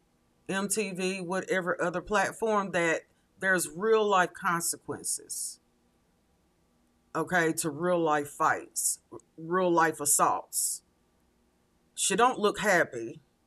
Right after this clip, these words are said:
as she shouldn't. You know, no, she, she's a problem. And he doesn't wanna put, I mean, she can't bail out. She's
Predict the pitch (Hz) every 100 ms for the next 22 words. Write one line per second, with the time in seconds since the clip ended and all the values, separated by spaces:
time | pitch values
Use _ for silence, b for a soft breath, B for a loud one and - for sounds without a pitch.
0 | _ _ _ _ _ _ _ _ _ _
1 | _ 180 180 - 180 - 170 143 - 143
2 | 185 _ _ _ _ _ _ _ _ _
3 | _ _ _ _ _ - 208 175 185 233
4 | 196 - 277 285 - - 254 156 147 -
5 | 330 165 123 90 - _ _ _ _ _
6 | _ _ _ _ _ _ _ - 262 311
7 | 262 220 262 214 262 262 262 226 226 220
8 | 254 214 - 202 185 - 269 269 302 185
9 | 208 202 214 294 135 - - 254 -